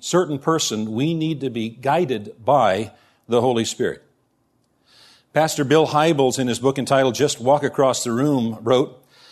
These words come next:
"I am more convinced than ever that the absolute highest value in personal evangelism is staying attuned to and cooperative with the Holy Spirit." On the day of my conversion, more than three decades ago,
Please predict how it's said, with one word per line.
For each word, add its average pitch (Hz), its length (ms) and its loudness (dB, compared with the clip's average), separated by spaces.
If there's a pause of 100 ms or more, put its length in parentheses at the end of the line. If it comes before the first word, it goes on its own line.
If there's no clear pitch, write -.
(160)
"I 131 140 2
am 143 140 2
more 170 200 4
convinced 160 380 0
than 147 100 0
ever 151 200 2
that 131 140 2
the 139 120 4
absolute 143 400 2
highest 180 380 0
value 139 360 2
in 123 100 -2
personal 143 380 0
evangelism 110 800 -2 (320)
is 117 160 0
staying 123 320 2
attuned 156 460 -2
to 110 260 0
and 113 120 -2
cooperative 117 480 0
with 101 440 0 (120)
the 110 100 0
Holy 107 220 2
Spirit." - 420 -8 (800)
On 139 100 2
the 135 80 0
day 180 160 6
of 143 100 0
my 143 140 2
conversion, 131 640 2
more 117 180 2
than 113 140 -2
three 117 200 -2
decades 113 520 0
ago, 92 440 -2